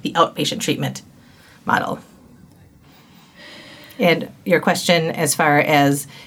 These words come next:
is this a one-time thing, or is it one in, or is it long-term?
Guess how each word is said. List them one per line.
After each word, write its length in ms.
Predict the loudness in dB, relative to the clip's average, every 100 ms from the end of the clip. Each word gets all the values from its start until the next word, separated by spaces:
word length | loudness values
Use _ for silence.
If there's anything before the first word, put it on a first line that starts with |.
| 0
is 140 | 2
this 160 | 4 2
a 80 | 2
one-time 680 | 2 0 0 0 0 -2
thing, 360 | 2 4 4 4
or 140 | 2
is 140 | 2 0
it 160 | -2 -8 -20 _ _
one 200 | 0 2
in, 280 | -2 -4 -8 -8
or 160 | 0 0
is 100 | 0
it 160 | -2
long-term? 500 | 2 2 2 0 0